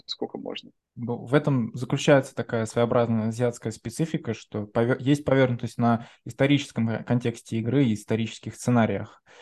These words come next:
Speaker 2: которые из раза в раз повторяются, но, тем не менее, они остаются популярными, подобные игры.
Speaker 1: <laughs>
Speaker 2: Э, да. Илья, спасибо за участие в выпуске и за то, что поделился столь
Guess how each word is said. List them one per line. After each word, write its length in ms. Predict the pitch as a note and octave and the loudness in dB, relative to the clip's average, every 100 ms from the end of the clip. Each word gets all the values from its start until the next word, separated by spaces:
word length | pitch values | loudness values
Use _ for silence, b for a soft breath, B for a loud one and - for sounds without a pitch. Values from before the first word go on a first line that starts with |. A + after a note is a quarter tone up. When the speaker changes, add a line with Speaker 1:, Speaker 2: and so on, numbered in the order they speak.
| b - | b -16
Speaker 2:
которые 400 | G#2 G#2+ G#2+ G#2+ | -8 -4 -4 -4
из 100 | A#2 | -2
раза 220 | A2+ A2 | -2 -2
в 40 | |
раз 160 | G#2+ G#2 | -6 -10
повторяются, 640 | - - A#2 E3+ F3 - | -16 -4 2 2 2 -2
но, 200 | G#2+ A2 | -2 -2
тем 180 | A2 A2 | -4 -2
не 80 | G#2+ | -2
менее, 220 | A#2+ A2+ | 0 -2
они 120 | G#2 | -2
остаются 360 | G#2 - G#2+ - | -4 -8 -14 -14
популярными, 540 | G#2 - G#2 G2+ - - | -12 -4 -4 -4 -8 -10
подобные 520 | - - - - - | -12 -10 -6 -6 -8
игры. 260 | - - - B B B E3 | -12 -16 -18 B B B -2
Speaker 1:
<laughs> 0 | |
Speaker 2:
Э, 600 | D3 - - A2+ A2+ B2 B2 B2 A#2+ | -2 -4 -6 -6 -4 -8 -10 -6 0
да. 380 | A#2 A2+ G#2 - _ - | 2 2 -2 -6 _ 6
Илья, 240 | D3+ C#3 | 8 8
спасибо 400 | - B2+ - D#3 | 6 2 6 4
за 560 | A#2+ C#3 C3+ B2+ A2+ - | 6 8 8 8 6 0
участие 800 | C3 - B2+ - - A2 G#2 G2+ | -4 4 4 4 -6 -2 0 -2
в 460 | A2 A2+ A2+ A2 G#2+ | -6 2 6 6 6
выпуске 500 | D#3+ D3 - - A2+ | 4 4 -2 -2 -4
и 480 | A2+ A#2+ A#2 A2+ | 0 2 4 2
за 160 | G#2+ A2+ | 2 2
то, 120 | B2 | 0
что 180 | - A2 | 0 -2
поделился 600 | A2+ A2+ A#2 A2 - G#2+ | -2 0 0 0 0 -2
столь 440 | - - G#2+ G#2 | 0 0 2 0